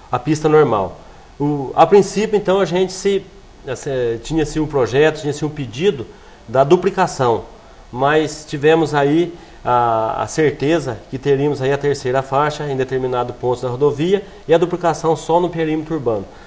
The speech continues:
Mas acredito eu que resolveu o problema, né, é,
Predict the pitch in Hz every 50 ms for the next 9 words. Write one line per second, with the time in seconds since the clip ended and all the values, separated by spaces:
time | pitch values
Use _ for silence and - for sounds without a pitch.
0 | - - - 175 190 185 220 214 220 208 170 208 - - 170 165 175 190 190 175
1 | - - - 156 151 156 180 170 156 175 156 127 113 143 160 165 - 139 120 110
2 | 127 135 151 156 160 156 - - - - - - - - - - - - - -
3 | - - - - - - - - 120 123 120 117 113 110 107 107 104 -